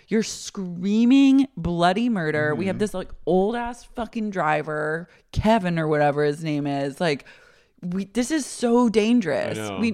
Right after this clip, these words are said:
Speaker 1: none of us are wearing seatbelts. There's
Speaker 2: Housewives
Speaker 1: no
Speaker 2: on
Speaker 1: voice
Speaker 2: the
Speaker 1: of
Speaker 2: island,
Speaker 1: reason.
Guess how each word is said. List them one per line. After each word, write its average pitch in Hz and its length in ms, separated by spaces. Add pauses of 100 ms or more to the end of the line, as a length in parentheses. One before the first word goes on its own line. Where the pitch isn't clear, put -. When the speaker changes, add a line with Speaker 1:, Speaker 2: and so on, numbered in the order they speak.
Speaker 1:
none 214 280
of 339 60
us 330 140
are - 40
wearing 302 200
seatbelts. - 1160 (1600)
There's 240 160
Speaker 2:
Housewives 233 80
Speaker 1:
no 247 140
Speaker 2:
on 269 60
Speaker 1:
voice 302 200
Speaker 2:
the - 100
Speaker 1:
of 285 60
Speaker 2:
island, 214 120
Speaker 1:
reason. 202 840